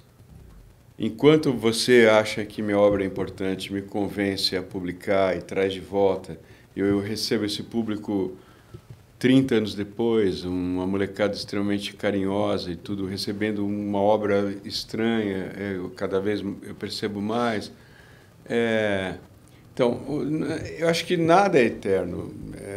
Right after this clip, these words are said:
é, é, depende do momento, depende de quem tá, é, curando isso em termos de, de, de selecionando e vendo o que acha que é importante, editando, mantendo aquilo vivo.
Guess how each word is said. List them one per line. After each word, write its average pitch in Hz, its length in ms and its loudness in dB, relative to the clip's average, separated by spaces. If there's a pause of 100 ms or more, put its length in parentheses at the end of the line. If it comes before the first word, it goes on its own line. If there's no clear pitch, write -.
(400)
é, 113 760 -8
é, - 140 -14
depende 175 460 2
do 170 100 0
momento, 139 560 4
depende 131 400 0
de 117 100 -8
quem 139 480 2 (100)
tá, 113 480 2 (680)
é, - 120 -12 (160)
curando 127 680 6
isso 101 380 0
em 87 540 -6 (160)
termos 95 360 -2
de, 90 300 -6
de, 85 420 -12 (680)
de - 100 -12
selecionando 107 960 0
e 92 60 0
vendo 101 320 -2
o - 20 -8
que 104 180 -4
acha 107 180 -2
que - 80 -6
é 107 40 -4
importante, 104 600 -4
editando, 101 480 0
mantendo 120 500 4
aquilo 104 260 -4
vivo. 90 280 -6